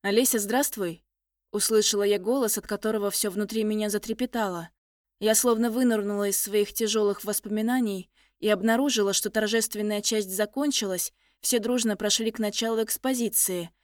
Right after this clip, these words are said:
а в пустом центре зала стояли только мы с Киром.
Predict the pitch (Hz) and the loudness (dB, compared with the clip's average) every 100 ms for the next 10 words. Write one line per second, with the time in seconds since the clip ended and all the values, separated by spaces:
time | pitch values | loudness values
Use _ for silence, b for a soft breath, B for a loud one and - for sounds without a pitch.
0 | _ _ - 202 - 220 - 240 214 - | _ _ -4 -4 -4 -2 0 2 0 2
1 | 220 214 202 240 247 202 - 196 208 208 | 0 0 0 2 2 0 0 0 0 -2
2 | 208 208 226 220 190 - 196 180 165 | -4 -2 0 0 -2 -4 -4 -4 -4